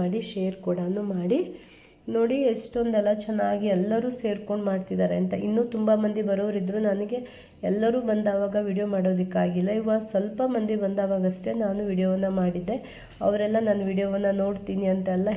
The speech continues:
ಹೇಳ್ತಾ ಇದ್ರು. ಹಾಗೆ ಇಲ್ಲಿ ಮಂಟಪವನ್ನ ಕೂಡ ರೆಡಿ ಮಾಡ್ತಿದ್ದಾರೆ. ವಧುವಿನ ಮದುವೆ ಆಗಿರೋದ್ರಿಂದ ಮದುವೆ ಮಂಟಪವನ್ನ ವಧುವಿನ ಮನೆಯಲ್ಲೆಲ್ಲ ಮಾಡ್ತಾರೆ. ಅದಕ್ಕೋಸ್ಕರ ಮಂಟಪವನ್ನ ಕೂಡ ರೆಡಿ ಮಾಡ್ತಾ ಇದ್ರು. ಪೆಂಡಾಲ್ ಕೂಡ ಹಾಕ್ತಾ ಇದ್ರು.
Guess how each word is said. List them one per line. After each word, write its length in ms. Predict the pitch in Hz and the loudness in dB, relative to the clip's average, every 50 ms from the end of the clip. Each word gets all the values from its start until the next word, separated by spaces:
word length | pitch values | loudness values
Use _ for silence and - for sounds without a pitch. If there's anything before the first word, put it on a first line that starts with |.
| 196 | 0
ಹೇಳ್ತಾ 300 | 196 180 180 185 - 185 185 185 | 0 0 0 0 2 2 2 2
ಇದ್ರು. 260 | 175 - 180 214 285 339 311 - - - - - - - 311 302 302 - 311 311 302 269 - - - - 294 - 294 269 277 269 262 247 233 214 - 262 254 247 | 2 0 0 -2 -2 -2 -4 -8 -12 -16 -18 -16 -10 -8 -6 -6 -6 -6 -4 -4 -4 -2 -2 -4 -4 -4 -2 -2 -2 -2 0 0 0 0 0 0 -2 -2 0 0
ಹಾಗೆ 220 | 226 208 233 240 240 233 | 0 2 2 4 4 4
ಇಲ್ಲಿ 280 | 214 202 - 220 233 | 2 0 0 0 0
ಮಂಟಪವನ್ನ 600 | 233 214 185 185 196 208 202 220 214 208 202 202 196 | 2 2 2 2 0 0 0 0 0 0 0 0 -2
ಕೂಡ 200 | 175 190 190 196 | -2 0 0 2
ರೆಡಿ 260 | 202 196 185 170 185 196 | 2 2 2 2 2 2
ಮಾಡ್ತಿದ್ದಾರೆ. 600 | 196 185 185 190 196 190 185 175 175 170 180 185 | 2 2 2 2 2 0 2 2 2 2 2 2
ವಧುವಿನ 420 | 180 180 175 196 208 226 226 220 220 214 208 196 190 196 - - | 2 2 2 0 0 0 0 0 0 0 0 -2 -2 -4 -4 -2
ಮದುವೆ 280 | 185 190 180 190 196 202 | 0 0 0 0 0 2
ಆಗಿರೋದ್ರಿಂದ 580 | - - - 359 359 453 466 - 480 508 508 480 480 480 480 480 480 480 466 - - 330 339 | 2 2 2 2 2 4 6 6 6 6 8 8 8 10 8 8 6 4 2 0 -2 -2 0
ಮದುವೆ 320 | 359 359 - - - 339 240 | 2 2 2 4 4 4 4
ಮಂಟಪವನ್ನ 580 | 233 220 202 196 202 190 - - 190 196 208 220 220 208 | 4 2 0 2 2 0 0 0 0 0 0 0 0 0
ವಧುವಿನ 400 | 196 185 190 202 214 220 220 214 214 | 0 0 2 2 4 4 4 4 4
ಮನೆಯಲ್ಲೆಲ್ಲ 420 | 214 190 196 190 185 196 196 196 190 190 196 190 | 2 2 2 0 0 0 0 0 2 2 2 2
ಮಾಡ್ತಾರೆ. 480 | 196 196 180 180 - - 180 175 175 175 185 | 2 2 0 0 0 0 0 2 2 2 2
ಅದಕ್ಕೋಸ್ಕರ 640 | 185 185 185 190 185 - 202 220 - - - - 208 208 208 | 2 2 2 0 0 0 -2 -2 -2 -2 -2 -2 0 0 0
ಮಂಟಪವನ್ನ 600 | 190 190 185 185 196 190 - 190 190 190 196 196 190 | 2 2 2 2 0 -2 -2 0 0 0 0 0 -2
ಕೂಡ 200 | 175 - 180 185 | -2 0 0 2
ರೆಡಿ 220 | 185 185 170 170 180 | 2 2 2 2 2
ಮಾಡ್ತಾ 340 | 185 185 175 165 - - 170 | 2 2 0 0 -2 -2 -2
ಇದ್ರು. 220 | 170 165 180 180 | -2 0 0 0
ಪೆಂಡಾಲ್ 380 | 175 180 175 180 180 190 202 202 | 0 0 2 2 2 2 0 0
ಕೂಡ 180 | - 180 180 175 180 190 202 190 | 0 0 0 2 2 2 2 0
ಹಾಕ್ತಾ 400 | 180 180 180 - - - 185 175 | 0 0 -2 -2 -2 -2 0 0
ಇದ್ರು. 280 | 170 156 - 190 196 | 0 -2 -2 -2 -2